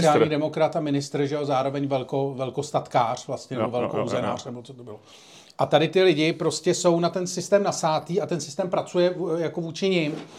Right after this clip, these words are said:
Speaker 1: Takže jako říkat, říkat na, eh, jako o části trhu, která je absolutně zdeformovaná dotacema, jo, a nejenom jako u nás, to je celoevropský problém, jo.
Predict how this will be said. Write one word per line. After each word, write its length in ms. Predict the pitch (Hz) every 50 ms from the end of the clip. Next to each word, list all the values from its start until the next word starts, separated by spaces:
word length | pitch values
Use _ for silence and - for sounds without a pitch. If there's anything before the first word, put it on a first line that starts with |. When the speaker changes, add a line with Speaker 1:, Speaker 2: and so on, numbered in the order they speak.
| - - - - -
Speaker 1:
Takže 260 | - 147 135 131 170
jako 400 | 185 - - 202 202 202 208 - 170
říkat, 500 | 139 160 170 175 220 226 220 220 - - - _ _ _ _ _ _ _ _ _ _ _ - _ _ _ _ - - 113
říkat 400 | 101 151 165 170 202 165 - -
na, 340 | 160 160 156 151 151 151 -
eh, 420 | 143 139 135 135 135 135 135 135 135
jako 600 | 139 139 139 - - 160 151 151 160 156 - - 151 139 139 185 165 156 143 139 _ _ _ _ _ _ _ _ _ _ _ _ - 131 110
o 200 | 131 156 151 156
části 420 | 156 - - 180 190 190 - 175 151
trhu, 240 | - 190 190 165 135
která 180 | - - 156 151
je 80 | 151
absolutně 480 | - 175 - - - 220 220 - 208 165
zdeformovaná 640 | 139 156 147 - 170 151 151 151 156 156 151 147 135
dotacema, 580 | 117 - - 196 196 - 151 127 110 95 85 - _ _ _ _ _ _ _ - - _ _ -
jo, 260 | 135 139 135 135 - -
a 80 | 151
nejenom 260 | 180 226 254 - 147
jako 200 | 143 139 135 -
u 120 | 143 131 147
nás, 260 | 165 147 131 120 -
to 60 | -
je 60 | 135
celoevropský 580 | 123 - 151 143 151 147 143 127 - - 147 131
problém, 380 | - 139 143 143 135 117 107 107
jo. 120 | 101 107